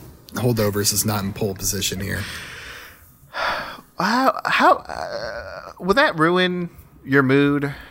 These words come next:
Speaker 2: if at the end of the night, The Holdovers wins Best Picture?
Speaker 1: <sighs> God, it's not the worst movie to win Best Picture, but, like, it would not make me happy, no. I, I would
Speaker 2: Okay.
Speaker 1: turn the T V off in, in mild disgust.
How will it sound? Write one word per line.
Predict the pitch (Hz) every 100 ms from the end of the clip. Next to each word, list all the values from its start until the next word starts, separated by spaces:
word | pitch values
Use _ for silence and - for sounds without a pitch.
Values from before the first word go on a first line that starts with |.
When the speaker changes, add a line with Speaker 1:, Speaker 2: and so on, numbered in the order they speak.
| - -
Speaker 2:
if | 120
at | 120
the | 123
end | 123
of | 127
the | 120
night, | 123 123 117
The | 113
Holdovers | 107 120 123 120 117
wins | 104 110 107
Best | 110 -
Picture? | 104 - 107 -
Speaker 1:
<sighs> | -
God, | - - - - - - - - - -
it's | 165
not | 190 160
the | 120
worst | 98 95 101
movie | 95
to | 92
win | 87 85
Best | 82 -
Picture, | - - -
but, | - 67
like, | 98 92 - - - - - - _ - - _ _
it | 113
would | 147 139
not | 135 127
make | 113 107
me | 107
happy, | - - 67 78 69
no. | -
I, | 64 71 101 87 120
I |
would | 139 135
Speaker 2:
Okay. | -
Speaker 1:
turn | 135 127
the | 117
T | - 113
V | 104 98
off | 90 87 - -
in, | 90 92 87 85 82 - - - - - - - - - - -
in | 98
mild | 95 95 98 92 87
disgust. | - - - - -